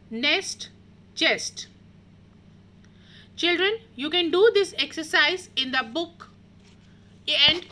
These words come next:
if you don't have books, you can do this exercise in your previous class note copy.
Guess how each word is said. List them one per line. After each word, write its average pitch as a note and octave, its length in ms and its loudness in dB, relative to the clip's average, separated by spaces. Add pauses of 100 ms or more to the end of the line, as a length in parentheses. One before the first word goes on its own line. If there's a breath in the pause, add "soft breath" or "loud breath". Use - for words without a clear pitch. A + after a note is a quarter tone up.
(100)
if C#4+ 140 -8
you D#4+ 100 -2
don't G4 340 0
have D4+ 320 0
books, D#4 360 -8 (360 loud breath)
you F#4 380 2
can D4 280 0
do C4+ 200 -8
this C#4 300 -6
exercise D4+ 600 0 (100)
in B3 140 -6
your B3+ 100 -6
previous D4 600 -4
class B3 640 0
note B3 440 -8
copy. D#3+ 460 -4